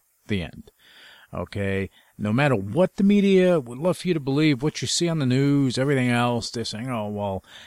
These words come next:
you know, this is being sold, that's being sold." I don't even, even care what your broker's telling you. You know, you see these commercials out, things, the houses are getting sold in a day. Yeah, I guess if they're,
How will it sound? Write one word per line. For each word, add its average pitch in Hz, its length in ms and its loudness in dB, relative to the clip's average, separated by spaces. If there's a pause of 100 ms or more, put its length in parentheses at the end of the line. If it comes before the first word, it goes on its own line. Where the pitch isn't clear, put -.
(120)
you 98 100 -6
know, 90 160 -4
this 131 300 0
is 107 180 -4
being 101 280 -4
sold, 98 320 -6
that's 139 200 0
being 110 160 -6
sold." 139 120 -4
I 165 40 -2
don't 190 160 0
even, 156 300 -2
even 151 180 -6
care 170 140 -2
what 170 160 -2
your 143 80 -6
broker's 165 380 -4
telling 110 340 -2
you. 98 160 -2
You 101 180 -2
know, 110 120 -2
you 104 160 -2
see 143 180 -6
these 143 180 -4
commercials 135 640 -4
out, 113 220 -2
things, 131 260 -4
the 120 120 0
houses 127 340 -2
are 127 40 -4
getting 120 220 -2
sold 127 340 -2
in 117 60 -2
a 104 80 -2
day. 98 320 0 (420)
Yeah, 170 280 0
I 107 80 0
guess 123 260 -2
if 104 80 -6
they're, 113 260 2